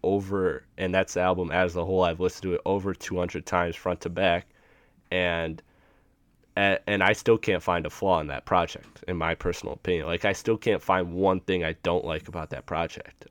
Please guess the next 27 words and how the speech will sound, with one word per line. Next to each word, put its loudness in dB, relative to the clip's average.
Um, -4
so 2
that's 6
always 6
gonna 0
be 0
one 0
of 0
my 2
favorites. -2
Um, -4
Illmatic, 6
again, 2
that, -2
that's 2
an 0
album 2
that 0
just -8
really, 0
really 2
grabbed 0
me -4
as, 4
as 4
a -4
kid. 2